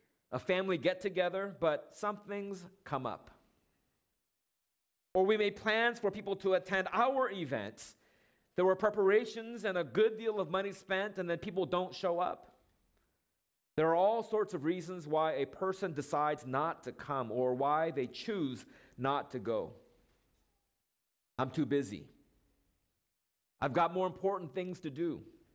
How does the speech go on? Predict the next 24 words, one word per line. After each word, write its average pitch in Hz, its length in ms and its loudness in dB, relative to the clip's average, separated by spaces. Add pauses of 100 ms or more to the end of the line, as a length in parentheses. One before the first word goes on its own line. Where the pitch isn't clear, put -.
(1040)
I 139 80 0
don't 170 140 2
have 180 160 2
time," 160 480 -2
or 127 80 4
"I 147 60 4
don't 170 180 -2
feel 196 380 0
well. 101 360 0 (1300)
There's 151 160 0
too - 100 -4
many 220 180 2
demands 190 540 2
at 165 140 0
work. 180 520 0 (960)
I 147 120 2
can't 196 480 -2
do 196 180 2
everything. 180 960 -2 (540)
I 131 100 0
have 170 280 0
to 156 60 -4
make 135 360 -2
choices." - 800 -6